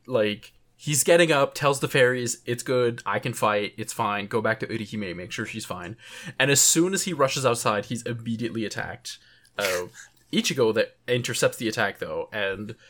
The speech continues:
Chad is like, "If Ichigo had been a single second later, I would be dead."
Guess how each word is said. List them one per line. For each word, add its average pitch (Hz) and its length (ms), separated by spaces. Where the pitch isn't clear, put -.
Chad 123 300
is 123 140
like, 98 340
"If 135 160
Ichigo 170 400
had 156 160
been 135 160
a 123 60
single 123 320
second 117 360
later, 127 380
I 120 120
would 113 180
be 107 160
dead." - 320